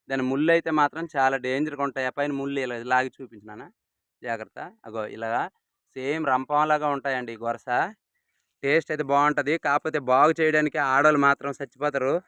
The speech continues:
<laughs> బాగు చేయలేరు. మూడు చేపలు అయితే దొరికాయి, ఎందుకంటే వాళ్ళకి కూడా కోసేస్తాయి, ఇబ్బంది పెడతాయి. అంత బేగ సావదు ఈ చేప. మన చా-, మనం సీసాలను పె-,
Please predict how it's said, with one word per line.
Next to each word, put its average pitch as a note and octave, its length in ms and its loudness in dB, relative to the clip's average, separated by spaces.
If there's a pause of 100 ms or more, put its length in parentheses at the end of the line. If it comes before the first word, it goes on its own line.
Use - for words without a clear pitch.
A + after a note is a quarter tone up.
(540)
<laughs> D3 400 0 (380)
బాగు D3 300 4
చేయలేరు. D#3 460 6 (840)
మూడు C3+ 240 0
చేపలు C3+ 220 0
అయితే C#3+ 160 -4
దొరికాయి, C3+ 520 2 (1200)
ఎందుకంటే D#3+ 480 2
వాళ్ళకి D3 380 4
కూడా D#3+ 180 2
కోసేస్తాయి, C#3+ 680 0
ఇబ్బంది C3 320 0
పెడతాయి. C3+ 460 0
అంత D3 260 0
బేగ F3 180 2
సావదు D#3 400 2
ఈ - 20 2
చేప. C3+ 560 4 (380)
మన C#3+ 160 0 (100)
చా-, C3+ 240 6
మనం C3+ 480 4
సీసాలను E3 540 2
పె-, D#3 340 0